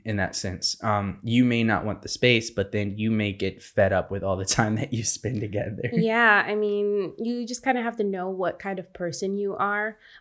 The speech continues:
Speaker 2: Um, and again, um, this comes to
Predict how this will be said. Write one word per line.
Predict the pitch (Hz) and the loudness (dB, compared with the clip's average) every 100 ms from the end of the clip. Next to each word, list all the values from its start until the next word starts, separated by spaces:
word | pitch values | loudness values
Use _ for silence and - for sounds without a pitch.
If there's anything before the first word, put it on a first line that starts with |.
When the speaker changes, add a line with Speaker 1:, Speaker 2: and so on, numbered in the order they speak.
| - | -2
Speaker 2:
Um, | 185 180 175 | 0 0 0
and | 196 | 0
again, | 190 180 175 170 175 180 - | 0 -2 -2 -2 -4 -8 -4
um, | 175 165 143 139 110 - _ _ _ | 0 0 0 -4 -8 -12 _ _ _
this | 202 196 | -2 -2
comes | - 202 196 202 - - | 2 2 2 0 -4 -6
to | 208 190 185 180 | -2 -2 -2 -6